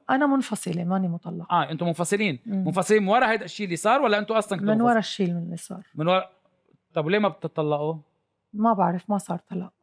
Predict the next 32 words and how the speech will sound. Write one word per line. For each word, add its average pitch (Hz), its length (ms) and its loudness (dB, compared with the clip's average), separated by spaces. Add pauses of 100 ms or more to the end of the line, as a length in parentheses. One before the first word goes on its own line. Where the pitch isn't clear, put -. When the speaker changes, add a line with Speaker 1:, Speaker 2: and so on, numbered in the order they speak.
(180)
Speaker 2:
لو 190 160 4
Speaker 1:
كذا 233 80 0
Speaker 2:
صار 240 100 6
Speaker 1:
مرة 233 80 0
Speaker 2:
طلاق، 233 200 2
Speaker 1:
ما 262 60 2
Speaker 2:
أنت 247 60 -4
Speaker 1:
صار. 202 160 0
Speaker 2:
تجوزتي 196 280 2
مرة 175 140 2
تانية؟ 202 400 -2 (580)
Speaker 1:
آه، 226 380 6
لا. 277 260 2 (400)
آه، 214 120 4
مو 254 240 2
قصة 240 380 0
هيك، 208 300 2
قصة، 233 320 0 (160)
آه، 214 400 4 (140)
لما 226 240 4
بيكون 226 280 0
في 294 160 2
نصيب 240 360 2
جديد، 226 380 2
النصيب 208 420 2
الجديد 220 300 2
بيفرض 214 320 0
حاله. 185 360 2
Speaker 2:
تجوزتي 175 460 2
عمرك 190 180 0
ستاشر 185 420 -2
سنة. 185 260 -6